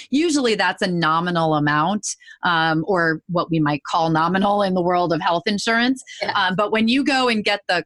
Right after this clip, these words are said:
Speaker 1: cobra costs, which your spouse, wh-, whomever the, the employed spouse is, would go and get from their H R department, it's usually a shocking eye-opener, um, for women, especially once they hit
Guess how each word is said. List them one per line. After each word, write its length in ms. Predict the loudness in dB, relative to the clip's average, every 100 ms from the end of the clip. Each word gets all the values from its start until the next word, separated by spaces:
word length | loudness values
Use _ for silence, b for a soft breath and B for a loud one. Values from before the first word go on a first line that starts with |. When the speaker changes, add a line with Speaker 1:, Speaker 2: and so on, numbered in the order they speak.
| -4
Speaker 1:
cobra 440 | -2 0 2 0 -2 -2
costs, 600 | 0 0 -4 -8 -14 -6
which 240 | -4 -2
your 120 | -4 -4
spouse, 540 | -4 0 0 -2 -6 B B -4
wh-, 140 | -2 0
whomever 440 | 0 0 2 0
the, 320 | 0 -2 -2 -4
the 160 | -2 0
employed 460 | 0 -2 0 0 0
spouse 320 | -2 -2 0
is, 180 | -2 0
would 160 | -2
go 200 | 0 0 -2
and 160 | -2 0
get 200 | 0 -4 -4
from 160 | 0 2
their 160 | 0
H 220 | 0 -2 0
R 160 | 0
department, 540 | 0 -2 -2 0 -2 -4 B B
it's 180 | -4
usually 440 | 0 0 0 0 0
a 60 |
shocking 560 | -2 -2 -2 -2 -4 -4 -2
eye-opener, 840 | 0 0 0 0 0 2 2 0 B B -2
um, 260 | 0 0
for 280 | -2 -2 0
women, 380 | 0 2 2 2 2 2 0 -4
especially 500 | -4 -2 -2 0 0
once 380 | 0 -2 -6 -4
they 180 | -2 0
hit 200 | 0